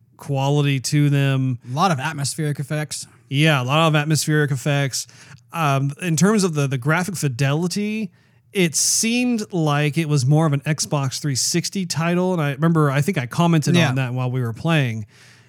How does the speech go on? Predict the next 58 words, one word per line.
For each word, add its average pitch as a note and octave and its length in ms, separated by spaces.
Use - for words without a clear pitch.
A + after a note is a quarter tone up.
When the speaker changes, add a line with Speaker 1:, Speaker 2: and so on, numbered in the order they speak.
Speaker 1:
Um, B2 580
not G3+ 300
in F#3 60
the E3+ 60
sense F3+ 220
that E3 100
it's D3 100
like D3 100
a, C3+ 80
like C3+ 200
a B2 140
really C#3+ 340
old D3 340
Xbox C3 420
three C3+ 100
sixty A#2+ 360
title, G#3+ 420
but D#3 120
more E3+ 280
like C#3 260
when D3+ 360
G D#3+ 160
T D#3 160
A C#3 120
five C#3+ 400
was C3+ 140
released, C3 400
it D3+ 40
was, C#3 120
that D3 180
was C#3+ 100
kind D3+ 180
of C#3 60
the C3 100
last C#3 460
big D3+ 240
hurrah C3+ 520
for A#2+ 400
Xbox C#3+ 400
three C3 180
sixty C3+ 440
and B2 160
P C#3 140
S A#2 160
three D3+ 280
before C3 440
the, B2 100
the B2 220
next A#2+ 260
gener-, A#2 220
generation B2 460
of G#2+ 60
Speaker 2:
Sure. - 140
Speaker 1:
systems C#4 260
came A#2+ 240
into A2 220
view. A2 400
Speaker 2:
Yeah. D#3 220